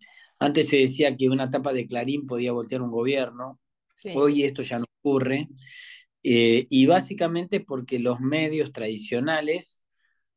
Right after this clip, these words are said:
Speaker 1: eh, han, este, delegado involuntaria, pero obligatoriamente, poder sobre las redes. O sea, hoy es mucho más transversal todo ese poder.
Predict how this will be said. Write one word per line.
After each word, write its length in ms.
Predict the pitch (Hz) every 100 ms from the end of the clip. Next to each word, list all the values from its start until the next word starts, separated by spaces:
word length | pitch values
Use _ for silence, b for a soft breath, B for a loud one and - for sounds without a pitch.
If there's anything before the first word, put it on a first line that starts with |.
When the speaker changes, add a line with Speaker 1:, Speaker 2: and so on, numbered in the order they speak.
| _
Speaker 1:
eh, 500 | 113 113 110 110 117 -
han, 760 | 143 151 143 127 117 110 104 104
este, 520 | - 117 104 101 101
delegado 720 | 113 117 127 156 139 135 135
involuntaria, 960 | 131 123 123 123 _ 160 160 165 165 -
pero 220 | 123 117
obligatoriamente, 1300 | 113 117 117 139 143 147 151 151 143 139 156 170 - _ B B B _
poder 420 | 123 135 147 165
sobre 440 | - 143 147 160
las 180 | 135 113
redes. 600 | 156 170 117 110 104 - _ _ _
O 100 | 117
sea, 300 | - 120 113
hoy 260 | 135 143 143
es 80 | 131
mucho 320 | 135 131 135
más 200 | 135 135
transversal 880 | 131 117 117 117 113 151 131 131 131 B B B _
todo 160 | - 127
ese 260 | 123 123 107
poder. 420 | 113 127 135